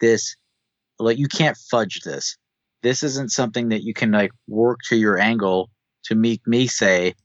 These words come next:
the g-, the person on the first try, which what is, it is, honestly,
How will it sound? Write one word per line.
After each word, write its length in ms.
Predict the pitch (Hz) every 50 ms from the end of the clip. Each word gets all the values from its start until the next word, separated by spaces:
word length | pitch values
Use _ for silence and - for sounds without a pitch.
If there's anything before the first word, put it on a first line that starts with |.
| _ _ _ _ _ _ -
the 100 | 113 110
g-, 180 | 107 123 117 - _
the 180 | - 113 123 120
person 720 | 120 - - 165 185 196 185 - - 101 95 90 95 110 131 - _ _ _ _ _ _ _ _ _ _ _ _ _ _ _ _
on 340 | - 110 113 123 123 127 117
the 120 | 117 139 135
first 600 | - - - - 143 147 170 196 214 - - -
try, 560 | - - 104 92 87 85 85 87 92 92 - - _ _ _ _ _ _ _ _ _ _ _ _
which 280 | - 107 107 - - -
what 240 | 104 110 117 113 104
is, 300 | 113 117 107 - - - _ _ -
it 160 | 135 135 123
is, 280 | 139 165 180 139 101 -
honestly, 720 | 85 82 101 110 120 113 98 - - 90 90 87 90 -